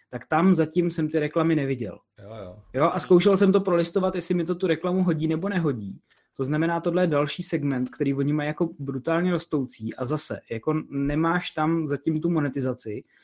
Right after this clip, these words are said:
Speaker 1: která tam postupem času asi přijít musí. A plus mají velkou výhodu a to je podle mě ten, eh, YouTube Premium,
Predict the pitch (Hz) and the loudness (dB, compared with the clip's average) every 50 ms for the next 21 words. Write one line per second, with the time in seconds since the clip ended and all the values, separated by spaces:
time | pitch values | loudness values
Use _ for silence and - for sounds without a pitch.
0 | _ _ _ _ _ - 123 131 135 135 165 156 151 147 135 - - 156 - 160 | _ _ _ _ _ -6 -4 -2 -2 0 0 0 0 -2 -4 -6 -6 -4 -2 -2
1 | 156 147 151 151 - 156 - 143 127 - 160 151 - - 160 160 - 143 127 120 | -2 -2 -4 -6 -6 -6 -6 -6 -8 -8 -8 -6 -4 -4 -4 -4 -4 -4 -4 -4
2 | - - 104 95 92 - - _ _ _ _ _ _ - _ - 120 120 - - | -6 -8 -10 -12 -12 -12 -16 _ _ _ _ _ _ -20 _ -8 -6 -6 -4 -4
3 | 131 131 - - 170 170 170 175 - - 139 131 131 - 190 202 196 196 180 165 | -4 -4 -2 -2 0 2 2 0 0 -2 -2 -2 0 2 2 2 4 4 4 4
4 | 156 123 110 92 - - _ - - - - 120 131 131 - 147 143 139 151 156 | 4 2 2 -2 -6 -8 _ -18 -14 -8 -6 -4 -4 -4 -4 -4 -2 0 0 2
5 | 160 160 156 156 156 - 156 156 156 156 156 156 156 160 156 160 - - 143 139 | 2 2 0 0 0 0 0 2 2 2 2 2 0 0 -2 -6 -8 -8 -6 -4
6 | 135 135 135 131 131 131 127 - 165 160 - - 139 131 127 131 120 107 95 87 | -4 -2 -2 -2 -2 -2 0 -2 -2 -2 -2 -2 0 2 2 0 0 -2 -4 -8